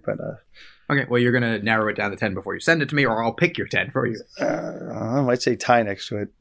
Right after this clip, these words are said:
Speaker 1: but <laughs>
Speaker 2: Well, you're, you're welcome to have a tie here, but you will decide between them for
Speaker 1: Oh,
Speaker 2: the
Speaker 1: come
Speaker 2: list, 'cause
Speaker 1: on.
Speaker 2: no one else got a tie.
Speaker 1: Son of a bitch.
Speaker 2: I mean, unless Clerks Three is one of them.
Speaker 1: I mean, I, I, my, my ten has been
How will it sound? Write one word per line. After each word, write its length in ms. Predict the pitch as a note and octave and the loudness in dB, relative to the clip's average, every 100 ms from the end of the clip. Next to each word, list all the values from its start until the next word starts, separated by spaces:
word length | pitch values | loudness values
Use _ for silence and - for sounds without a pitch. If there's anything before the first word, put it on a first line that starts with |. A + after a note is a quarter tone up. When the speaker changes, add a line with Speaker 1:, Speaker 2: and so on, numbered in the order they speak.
| - | -4
Speaker 1:
but 160 | - - - - E5 - - - - | -2 -4 -8 -14 -20 -20 -20 -20 -8
<laughs> 0 | D#3+ - | -6 -4
Speaker 2:
Well, 120 | E3+ F3+ | -2 2
you're, 340 | F3 F#3 E3 | 4 4 4
you're 220 | E3 E3 | 2 4
welcome 460 | D3 D#3+ F3+ G3+ F#3 | 4 2 2 -2 -4
to 500 | - E3 D3+ C#3+ C3+ - | 2 4 4 4 0 0
have 180 | C3+ C3+ | 0 0
a 40 | |
tie 300 | C#3+ D3 D3 | 2 2 2
here, 460 | D#3+ B2 F#2 G2 - _ _ _ | 2 0 -2 -10 -18 _ _ _
but 180 | A2 - | -8 -6
you 80 | G#2 | -4
will 160 | A#2 | -2
decide 340 | A#2+ A#2+ C3 B2+ | -2 2 2 2
between 300 | B2+ B2+ B2 | 0 2 2
them 120 | A#2+ | 2
for 100 | A#2 | 4
Speaker 1:
Oh, 40 | A#2+ | 2
Speaker 2:
the 80 | G#2 | 4
Speaker 1:
come 200 | B2+ A#2+ | 2 4
Speaker 2:
list, 100 | G#2 | 4
'cause 160 | F#2+ | 2
Speaker 1:
on. 60 | G2 | 0
Speaker 2:
no 80 | A2 | 0
one 80 | A2+ | 0
else 120 | G#2 | -2
got 120 | G2 | -4
a 60 | G2 | -2
tie. 300 | G#2+ F#2 - _ | -2 -4 -8 _
Speaker 1:
Son 280 | - - D3+ | -6 0 0
of 80 | G#2+ | 0
a 60 | |
bitch. 320 | - - - - - - - _ _ _ - | -6 -6 -6 -8 -10 -18 -20 _ _ _ 0
Speaker 2:
I 80 | C#3+ | 2
mean, 120 | A#2+ | 4
unless 200 | A#2+ A#2 | 2 0
Clerks 260 | - A#2+ - | 2 0 0
Three 200 | A2 F#2+ | 0 0
is 100 | F#2 | -2
one 140 | F2+ | -10
of 60 | F#2 | -12
them. 120 | - - | -6 0
Speaker 1:
I 80 | |
mean, 160 | C3+ C#3 | 2 2
I, 260 | C3+ D#3+ E3 | 4 4 2
I, 340 | C#3 D#3+ F3 C#3+ | 2 2 2 0
my, 300 | C#3+ D#3 C#3+ _ _ - - | 2 2 2 _ _ -20 -10
my 260 | C3+ C3 | 0 2
ten 380 | C3 - C#3+ B2+ | 2 4 6 6
has 160 | A2+ G#2 | 4 -2
been 380 | - G2+ F#2+ | 0 2 0